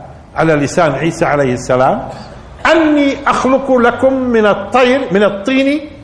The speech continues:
كهيئة الطير". بعدين بنفخ فيه فيكون طير بإذن الله. بس لاحظ شو قال، هو يكون طير بإذن الله، بس، بس مين اللي خلق ال-، صورة الطير؟ من الطين، إذا من وجود.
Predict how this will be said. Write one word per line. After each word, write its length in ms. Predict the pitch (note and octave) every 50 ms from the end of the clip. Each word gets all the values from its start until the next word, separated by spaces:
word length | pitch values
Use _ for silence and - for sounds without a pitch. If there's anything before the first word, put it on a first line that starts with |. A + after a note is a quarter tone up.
| - - - - - - - - - - -
كهيئة 500 | F#3 D#3+ A3+ C#4 C4+ A#3+ - - - - -
الطير". 440 | D#3 - - - F#3 D3+ B2 - - - - - - - - - - - - - - - - - - - - - - - - - - - - - - -
بعدين 280 | D#3+ E3+ F#3 G#3+ G#3 F#3
بنفخ 300 | F#3+ F3+ - F3 D#3 D#3+
فيه 280 | - - E3+ G#3 A#3+ A#3 - - - - -
فيكون 320 | D3+ D3+ D3 - F#3 F#3
طير 240 | - - E3 D#3 C#3+
بإذن 300 | C3+ D3 D3 C3+ A2+ B2
الله. 320 | A#2+ A2+ A2 G#2+ F#2+ F#2 - - - - - -
بس 160 | C#3 - -
لاحظ 240 | G3+ E3 E3+ E3 -
شو 60 | G3+
قال، 340 | - - D3+ B2+ G#2+ - - - - - - - - - - - - - - - - - - - - - - - C3+
هو 80 | D#3
يكون 300 | D#3+ D#3+ D#3+ E3 G#3 G#3
طير 220 | F#3 G#3 A3 G3+ F#3+
بإذن 300 | F3+ G3+ F#3+ E3 D#3+ F#3
الله، 340 | E3+ D3 C3+ A2+ F#2 - - - - - - - -
بس، 460 | - D3+ D3 - - - - - - B2+ A2+ A#2 A#2 A2+ - G#2+ A2+
بس 180 | A2+ A#2+ - -
مين 140 | G#3+ C4 B3
اللي 160 | G#3+ G3 F3
خلق 340 | - F3+ E3+ D#3 - - D3+
ال-، 320 | C#3 C3+ B2+ B2 A#2 G#2 - - - -
صورة 320 | - - E3 D#3 D#3+ -
الطير؟ 400 | C#3+ - - - A#2+ A#2+ D#3+ - - - - - - -
من 180 | D3 F#3 F#3 F3
الطين، 500 | D#3+ - - - D3 C3+ C3 D3+ B3 - - - - - - - - -
إذا 180 | - - C#3 D3+
من 160 | D3+ D#3 D#3+
وجود. 380 | D#3+ D#3+ D#3 D3 G3+ G#3+ D3+